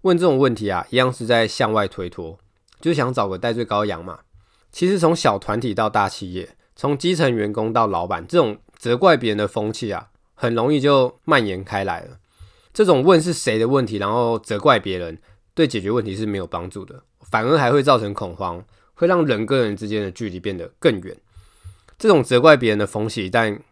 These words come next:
扩散开来啊，大家就不会把事情做好，反而就是越会怪别人，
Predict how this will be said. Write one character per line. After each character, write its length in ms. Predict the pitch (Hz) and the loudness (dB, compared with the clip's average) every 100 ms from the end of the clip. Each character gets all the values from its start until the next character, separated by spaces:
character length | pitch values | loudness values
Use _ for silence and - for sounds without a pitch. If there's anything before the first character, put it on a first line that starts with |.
| _ | _
扩 200 | - 160 | 0 2
散 240 | 139 117 | 4 0
开 200 | 104 104 | -2 -6
来 140 | 95 78 | -6 -8
啊， 180 | - - _ _ _ - | -12 -20 _ _ _ -6
大 160 | 160 | -4
家 120 | 147 | -2
就 140 | 143 143 | 0 -2
不 140 | 117 | 0
会 80 | 107 | -2
把 120 | 85 | -2
事 160 | 85 107 | -8 -10
情 160 | 87 | -12
做 140 | 80 98 | -12 -12
好， 240 | - - _ _ - | -12 -20 _ _ -6
反 160 | - 104 | -2 0
而 100 | 107 | 0
就 100 | 135 | -2
是 440 | 131 135 120 - - | -2 -2 -2 -4 2
越 140 | 156 | 4
会 140 | 139 | 4
怪 200 | 127 143 | 4 2
别 200 | 110 92 87 | 2 -4 -8
人， 180 | 87 | -10